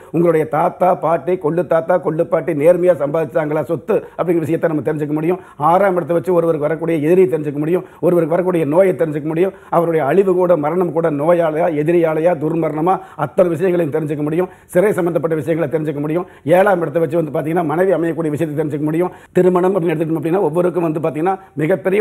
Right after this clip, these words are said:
ஒரு மகத்துவமாகவும், அதாவது தன்னுடைய மறுஜென்மம் எடுத்த மாதிரி இருந்துட்டு இருக்கும். அதாவது ஆணாக இருந்தாலும் பெண்ணாக இருந்தாலும் வெகுமானத்தை கொடுக்கக்கூடிய அந்த திருமண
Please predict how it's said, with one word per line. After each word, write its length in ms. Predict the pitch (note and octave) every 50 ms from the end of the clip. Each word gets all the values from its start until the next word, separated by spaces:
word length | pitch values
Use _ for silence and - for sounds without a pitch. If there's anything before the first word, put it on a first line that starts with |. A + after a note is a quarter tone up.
| G3
ஒரு 80 | D#3+ D#3 D3
மகத்துவமாகவும், 680 | D3+ D#3+ E3+ - F#3 F3 E3 D#3+ D#3+ D3+ C#3+ F3 F#3+ F#3 - - - -
அதாவது 220 | D#3+ F3 F3 E3 - E3
தன்னுடைய 280 | D#3 E3 E3 D#3+ D#3 C#3 C#3
மறுஜென்மம் 420 | E3 F3+ E3+ F3+ G3 G3 F#3 E3+ D#3+
எடுத்த 120 | C3+ E3 E3+
மாதிரி 120 | F3+ E3+
இருந்துட்டு 240 | D3+ D#3 D3 B2 C#3
இருக்கும். 200 | C#3+ - C3+ A#2+ - - - - - - D3
அதாவது 300 | E3+ F3 E3 E3 F3 G3+ G#3 - - C3+ C#3
ஆணாக 280 | D3+ E3 F3 F3+ E3+ D#3 F3 E3
இருந்தாலும் 380 | D#3+ D#3 D#3+ D#3+ E3+ F#3 F3+ E3+
பெண்ணாக 340 | D3+ C#3+ D#3 E3+ F3 E3+ D3+ D#3
இருந்தாலும் 380 | D#3+ D#3 D3+ D#3 D#3 D#3+ F3 E3+ C#3+
வெகுமானத்தை 480 | C#3+ C#3+ F3+ F3+ F3+ F3+ E3+ D3 E3 D3
கொடுக்கக்கூடிய 380 | D3+ D#3 D#3 D3 D3 D#3+ D#3+ D#3
அந்த 100 | C#3 A#2 D3+
திருமண 240 | D#3 E3 E3+ E3